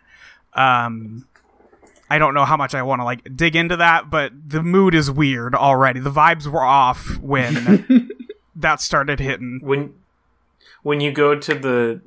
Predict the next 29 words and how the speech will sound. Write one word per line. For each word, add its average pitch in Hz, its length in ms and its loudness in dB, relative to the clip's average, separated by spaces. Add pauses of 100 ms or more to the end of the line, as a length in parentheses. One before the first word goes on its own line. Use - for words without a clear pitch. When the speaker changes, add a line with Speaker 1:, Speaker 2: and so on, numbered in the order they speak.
(120)
Speaker 3:
to 143 140 -4
the 117 400 -6
Grey 131 280 -4
Death 127 400 -2
manufacturing 131 960 -6
facility 147 580 2
Speaker 1:
Yes, 131 180 -4
Speaker 3:
in 131 60 0
Hong 139 140 -6
Kong? 151 120 -2
Speaker 1:
yes, 151 240 0
when 175 140 -6
you 175 100 -2
go 185 160 2
to 202 120 2
the 175 100 2
Grey 202 240 4
Speaker 3:
That, 180 80 4
Speaker 1:
Death 208 160 4
facility 180 720 2
in 165 80 2
Hong 160 300 4
Speaker 3:
that 165 80 -6
Speaker 1:
Kong. 131 260 2
Speaker 3:
part? 165 220 2
Speaker 1:
That 233 40 -2
part, 196 360 6
uh, 175 560 6
kinda 208 760 2